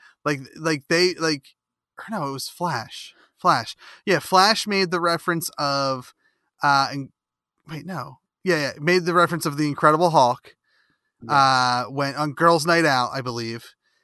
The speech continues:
Speaker 1: uh, when, uh, when she was talking about, um,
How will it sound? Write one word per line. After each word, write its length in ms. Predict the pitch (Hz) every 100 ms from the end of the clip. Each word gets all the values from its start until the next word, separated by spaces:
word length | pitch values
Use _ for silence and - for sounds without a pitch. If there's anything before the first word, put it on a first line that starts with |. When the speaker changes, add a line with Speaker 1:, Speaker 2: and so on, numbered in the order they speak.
| _ -
Speaker 1:
uh, 640 | 131 127 123 123 120 120 110 _
when, 680 | 143 139 135 127 123 127 123 _ _ -
uh, 600 | 143 131 127 123 123 123 - _ _
when 200 | 151 143
she 220 | - 151
was 160 | 139 -
talking 480 | - 147 135 147
about, 560 | 139 - 131 131 123 117 _ _ _ _ _ _ _ _ -
um, 840 | 139 131 123 123 120 117 117 113